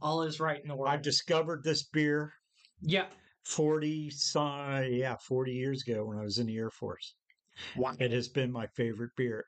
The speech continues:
Speaker 2: ever since.
Speaker 1: Um, where were you in the Air Force, uh, when you discovered this beer? More towards Canada? Like North Dakota?
Speaker 2: Minot, North Dakota.
Speaker 1: Oh, you were in North Dakota.
Speaker 2: <laughs>
Speaker 1: I had a feeling. I was like, "Were you in North Dakota?"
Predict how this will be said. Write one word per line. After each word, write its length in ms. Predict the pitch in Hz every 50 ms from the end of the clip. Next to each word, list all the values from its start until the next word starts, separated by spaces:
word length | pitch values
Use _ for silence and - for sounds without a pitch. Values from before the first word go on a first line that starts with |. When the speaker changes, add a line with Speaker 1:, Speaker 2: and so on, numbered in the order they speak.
| _ -
Speaker 2:
ever 200 | 123 110 98 95
since. 560 | 90 - - 110 107 - - - - - - _ - 285
Speaker 1:
Um, 600 | 214 170 165 160 156 156 156 151 156 160 165 196 202 170
where 340 | 151 170 185 202 214 214 214
were 220 | 202 185 185 196 202
you 280 | 208 208 196 185 180
in 120 | 180 180 175
the 120 | 165 160
Air 200 | 160 165 180 185
Force, 760 | 180 - - 151 139 131 131 123 131 - - - - - - -
uh, 220 | 175 147 143 139 139
when 180 | 139 143 139 139
you 80 | 139 135
discovered 400 | 135 135 - 147 139 135 131 131
this 140 | 135 135
beer? 160 | - 135 131 123
More 300 | 123 131 135 143 147 143
towards 380 | - - 147 147 147 143 143 -
Canada? 560 | - 151 156 160 170 175 175 190 196 185 190 _ _ _ _ _ _ _ _ _ -
Like 180 | 143 139 127
North 220 | 135 143 143 139 208
Dakota? 160 | 190 156 143
Speaker 2:
Minot, 440 | 160 175 185 190 190 185 185 185 185 -
North 240 | 156 160 180 185 - -
Dakota. 480 | - - - 247 190 175 160 139 110 101 - _ _ _ - - - 202
Speaker 1:
Oh, 80 | 202
you 160 | 196 185 190
were 100 | 196 196 196
in 120 | 190 190
North 220 | 190 190 - 202 -
Dakota. 440 | - 311 220 208 196 - 180 -
Speaker 2:
<laughs> 40 | -
Speaker 1:
I 60 | 214
had 100 | 202 240 262
a 120 | 262 247 - -
feeling. 340 | 240 240 220 208 185 165 151
I 60 | 175
was 200 | 208 220 208 208 208
like, 100 | 202 - - - - - -
"Were 80 | 156 165
you 220 | 170 196 208 233
in 100 | 240 240
North 300 | 226 208 196 196 190 190
Dakota?" 400 | - 180 - - - 156 139 131